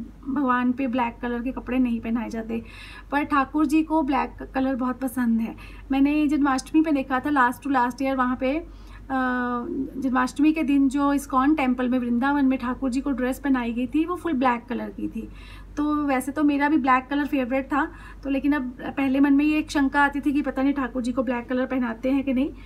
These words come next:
पर मैंने वहाँ पे इस्कॉन में पता किया तो उन्होंने कहा कि ब्र-, अ, वहाँ पे वृंदावन में मिलती भी हैं। आपने देखा होगा, ठाकुर जी की ब्लैक कलर की ड्रेसेस मिलती हैं और लोग लेके जाते हैं।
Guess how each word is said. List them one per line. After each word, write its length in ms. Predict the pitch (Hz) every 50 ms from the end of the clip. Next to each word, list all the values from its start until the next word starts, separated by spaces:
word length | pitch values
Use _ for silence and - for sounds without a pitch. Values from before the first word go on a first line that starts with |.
| - - - -
पर 100 | 285 285
मैंने 220 | 285 285 277 285
वहाँ 220 | 277 285 269 269 269
पे 60 | 285
इस्कॉन 360 | 294 277 - - 262 262 254
में 80 | 277 277
पता 240 | 269 262 269 285 277
किया 200 | 277 294 311 349
तो 120 | - 370
उन्होंने 240 | 311 277 277 269 269
कहा 100 | 277 277
कि 100 | 277 339
ब्र-, 280 | 262 269 262 262 285
अ, 220 | 247 247 247 240 240
वहाँ 220 | 240 254 254 277
पे 160 | 277 - 330
वृंदावन 640 | 339 294 277 240 240 269 254 254 254 302 311 330 311
में 100 | 330 339
मिलती 380 | 320 311 277 247 - 330 349
भी 160 | 330 339 285 269
हैं। 120 | 247 226
आपने 220 | 226 226 233 262
देखा 260 | 254 247 233 - 269 277
होगा, 220 | 269 240 240 294
ठाकुर 300 | 302 311 269 247 277 269
जी 140 | 226 269 247
की 80 | 262
ब्लैक 280 | 285 226 247 233 240 240
कलर 180 | 247 262 262 262
की 120 | 277 294
ड्रेसेस 340 | 233 240 254 254 254 285 262
मिलती 340 | 262 262 247 233 240 285 294
हैं 80 | 320
और 100 | 381 370
लोग 200 | 311 294 294 262
लेके 300 | 262 247 247 247 262 269
जाते 320 | 247 254 220 214 - - 220
हैं। 200 | 233 330 339